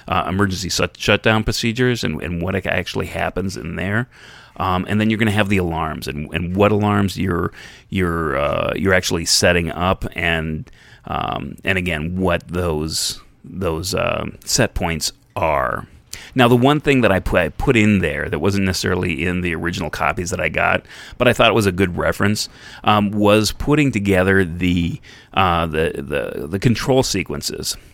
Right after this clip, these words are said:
Now, on, typically on the control sequences, you're gonna find 'em in two places. They're either gonna be on the drawings or in the specifications. So, but you, typically what you find in the temperature control submittal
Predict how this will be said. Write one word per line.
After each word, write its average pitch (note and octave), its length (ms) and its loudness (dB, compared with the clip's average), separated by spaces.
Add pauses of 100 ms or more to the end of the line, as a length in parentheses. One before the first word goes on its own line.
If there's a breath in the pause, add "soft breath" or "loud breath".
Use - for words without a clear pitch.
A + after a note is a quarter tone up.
(120)
Now, G2 460 4 (680 soft breath)
on, A#2 340 4
typically A2 460 2
on G2 160 2
the G2 80 2
control A#2 300 2
sequences, G#2 440 0
you're G2 60 -4
gonna G2 140 -2
find F#2+ 280 0
'em G2 180 0 (380 loud breath)
in F#2 440 2
two - 180 4
places. F#2 480 0
They're G2 160 4
either G2+ 140 2
gonna G2 160 2
be F#2+ 200 0 (300 loud breath)
on G#2+ 180 4
the G2+ 80 6
drawings F2+ 580 0
or F#2 360 -2
in F#2+ 140 0
the F#2 80 -4
specifications. - 840 -8 (440 loud breath)
So, F2+ 460 2 (440 soft breath)
but G2 380 4 (220)
you, A2+ 260 -6 (100)
typically A#2 420 2
what G2 180 2
you G2+ 100 2
find G#2 460 4
in F#2 340 -2
the F2+ 180 0
temperature - 300 -6
control D3+ 340 2
submittal G2 500 2